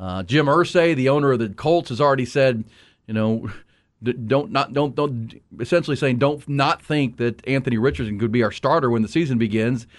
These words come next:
That's how you get better." So the owner is already speaking for the coach. So that seems like it could be happening. But, you know, in Tennessee, they drafted Malik Willis out of Liberty last year in the third round. This year, they draft Will Levis. They still have Ryan Tannehill on the roster, who's been their starter.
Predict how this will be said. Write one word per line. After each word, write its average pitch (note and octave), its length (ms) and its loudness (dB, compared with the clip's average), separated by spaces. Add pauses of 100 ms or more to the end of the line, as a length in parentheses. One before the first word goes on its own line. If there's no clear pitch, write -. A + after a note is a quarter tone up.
That's A#2 180 -4
how C#3+ 80 2
you A#2+ 220 2
get G#2 180 -2
better." C3 300 2
So - 100 -6
the A2+ 140 2
owner D3 280 2
is A#2+ 120 0
already B2 240 0
speaking A#2 340 -2
for A2 80 -8
the G2 80 -6
coach. D3 400 0 (380)
So A2+ 220 0
that B2 240 0
seems B2 220 0
like A2+ 160 -2
it G#2 120 -8
could G#2 160 -2
be G#2+ 100 -2
happening. G#2+ 480 -2 (320)
But, C3 280 2 (280)
you C#3 100 -4
know, A#2+ 180 -2
in B2+ 160 -2
Tennessee, F3 420 0
they C#3 100 4
drafted C#3+ 400 0
Malik D3 300 0
Willis E3 340 2
out C#3+ 120 2
of B2+ 60 0
Liberty D3 300 2
last C#3+ 380 0
year B2 100 0
in A2 60 2
the G#2+ 60 -2
third D3+ 280 0
round. G2+ 300 -2 (500)
This G3+ 240 2
year, D#3+ 140 2
they C#3+ 100 4
draft C3 300 0
Will B2+ 180 2
Levis. C3+ 540 2
They A#2 240 0
still G3+ 320 2
have D#3 160 4
Ryan C3 300 2
Tannehill D#3 500 2
on A#2+ 100 4
the A2 100 2
roster, A2 460 0
who's A#2 120 0
been B2 120 0
their A2 100 0
starter. A2 440 -4